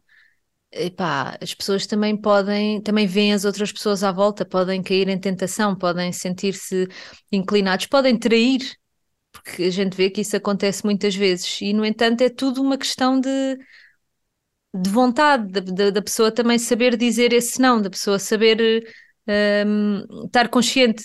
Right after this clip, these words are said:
dos seus limites, procurar a ajuda de Deus, mas de estar fiel ao voto que fez e ao compromisso que fez, porque senão isto funci-, é que funciona para os dois lados, para o celibato e funciona para, para,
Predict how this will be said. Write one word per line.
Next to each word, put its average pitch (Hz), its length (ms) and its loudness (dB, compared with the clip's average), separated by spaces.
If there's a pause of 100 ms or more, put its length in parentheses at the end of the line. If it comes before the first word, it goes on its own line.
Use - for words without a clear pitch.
dos 180 260 -6
seus 226 200 2
limites, 240 800 0 (680)
procurar 226 560 2
a 185 280 -2
ajuda 196 500 0
de 180 80 -8
Deus, 220 340 2
mas 254 220 2
de - 80 -8
estar 262 280 0
fiel 247 480 2
ao 240 200 4
voto 247 360 0
que - 120 -16
fez 220 400 2
e 240 60 2
ao 226 80 2
compromisso 220 600 0
que - 100 -20
fez, 208 400 -2 (520)
porque 190 220 -6 (140)
senão 214 600 -2
isto 214 240 -4
funci-, 226 240 -2
é 214 80 2
que 196 240 -2
funciona 233 420 2
para 254 120 0
os 254 80 2
dois 277 180 2
lados, 262 240 2
para - 120 -6
o - 20 -4
celibato 214 580 0
e - 40 -16
funciona 285 500 -4
para, 269 400 -2
para, 269 560 -4